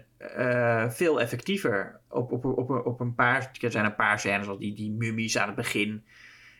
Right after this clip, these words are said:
Eh, eh, maar ik, over het algemeen vind ik de Murnau-versie als pure s-, horror-sfeerfilm effectiever dan, eh,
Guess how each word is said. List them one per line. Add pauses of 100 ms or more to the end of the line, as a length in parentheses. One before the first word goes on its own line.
(140)
Eh,
eh,
maar
ik, (280)
over
het
algemeen
vind
ik
de
Murnau-versie (280)
als (200)
pure
s-,
horror-sfeerfilm (560)
effectiever
dan,
eh,